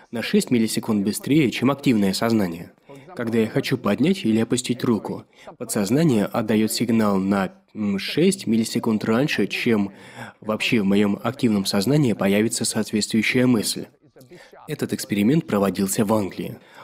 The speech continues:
Он показывает, насколько подсознание сильнее, чем активное сознание. Подсознание выходит за рамки привычного нам реального мира. Оно по-прежнему за рамками нашего понимания.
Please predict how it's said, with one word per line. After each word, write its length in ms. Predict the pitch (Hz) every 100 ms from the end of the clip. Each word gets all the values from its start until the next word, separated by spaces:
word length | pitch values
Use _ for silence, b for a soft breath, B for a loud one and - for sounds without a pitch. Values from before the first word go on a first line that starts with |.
| B -
Он 140 | 196
показывает, 600 | 175 - 135 101 95 87
насколько 460 | 101 - 123 107 101
подсознание 840 | 110 - 101 98 147 143 98 90
сильнее, 540 | - 110 101 110 104
чем 280 | 95 113 104
активное 520 | 120 - 120 101 98
сознание. 640 | 90 120 117 104 85 87 - - _ - B B B -
Подсознание 680 | 127 135 113 175 165 110 92
выходит 440 | 98 - 170 123
за 160 | 123 127
рамки 340 | 117 98 98
привычного 600 | 90 101 139 - 120 107
нам 240 | 101 98 90
реального 460 | 101 107 98 98
мира. 460 | 120 123 98 90 - - - - - - 160 - - - 117
Оно 240 | 110 101
по-прежнему 800 | 98 92 123 147 123 98 90 -
за 360 | 104 104 139 151
рамками 480 | 127 123 110 107 92
нашего 460 | 92 92 - 95
понимания. 680 | - 104 127 113 90 80